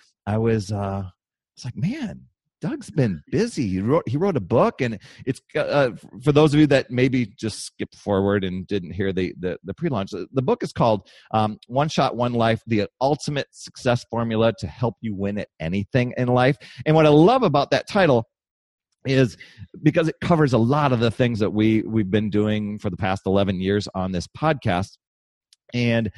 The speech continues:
I'm gonna have Doug share with you just some, some great things that, uh, you know, maybe, maybe, Doug, why don't we start with the story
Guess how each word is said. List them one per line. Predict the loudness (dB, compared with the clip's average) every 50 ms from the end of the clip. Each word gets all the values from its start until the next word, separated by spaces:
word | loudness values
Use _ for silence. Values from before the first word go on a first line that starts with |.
| -16 -12 -6
I'm | 0
gonna | 2 4 6
have | 4 4 4
Doug | 4 4 4 4 2 -2
share | -6 -6 0 2 4 4 4
with | 4 2 2
you | 2 0
just | 0 -2 -4 -4
some, | -4 -6 -6 -6
some | -8 -6 -6 -6 -6
great | -6 -2 0 0 0 0 -2 -6 -16 _ -2
things | 0 2 2 2 0 -2 -4 -6 -8 -8 -12 -16 _ _ _ _ _ _ 0
that, | 2 2 4 2 2 0 0
uh, | 0 0 0
you | 0 -2 -2
know, | -4 -4 -4 -6 -8 -10 -14 -16 _ _ _ _ _ _ _ _ _ _ _
maybe, | -2 0 0 2 0 -2 -2
maybe, | 0 0 0 0 -2 -4 -4 -6 -8 _ -10 -8 -8 -8 -10 _ _ -4
Doug, | -2 -2 -2 0
why | 0 -2 -2
don't | -2 0
we | -2 -2
start | -2 -2 -2 0 2 2 2 2 0
with | 0 2 2 4 4 2 2 0 -2 -6 -12 -20 _ _ _ _ _ _ _ _ _ _ _
the | -4 -4 -2
story | -2 -8 -12 -14 -8 -2 0 2 2 2 2 2 2 0 -2 -4 -6 -10